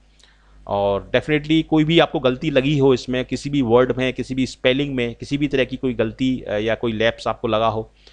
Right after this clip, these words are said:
तो ज़रूर आप इंडिकेट करें डिस्कशन में या फ़ोन के through या मेल के through, और definitely मैं उसको अप्रिशिएट करूँगा। और इंग्लिश एडवांटेज ग्रुप है ये Facebook पर, इसको भी आप ज़रूर ज्वाइन करें, यहाँ पर मैं सारे नोटिफिकेशंस डालता हूँ,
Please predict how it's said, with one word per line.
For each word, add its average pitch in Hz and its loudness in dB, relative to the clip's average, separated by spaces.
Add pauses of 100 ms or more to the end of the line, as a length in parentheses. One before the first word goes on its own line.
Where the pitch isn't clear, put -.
(380)
तो 120 -2
ज़रूर 131 2
आप 147 2
इंडिकेट 139 -2
करें 131 0
डिस्कशन 127 -4
में 135 0
या 117 2
फ़ोन 127 0
के 131 0
through 131 -2
या 113 2
मेल 113 -2
के 123 -2
through, 127 -2 (460)
और 92 -6
definitely 127 -2
मैं 120 -4
उसको 123 -2
अप्रिशिएट 113 -6
करूँगा। 110 -4 (3250)
और 110 6
इंग्लिश 160 2
एडवांटेज 139 2
ग्रुप 151 2
है 135 4
ये 135 2
Facebook 131 0
पर, 135 0
इसको - -4
भी 131 0
आप 120 2
ज़रूर 123 0
ज्वाइन 113 0
करें, 135 -4
यहाँ 107 -8
पर 117 -2
मैं 117 -6
सारे 104 -2
नोटिफिकेशंस 107 -10
डालता 95 -2
हूँ, 120 -8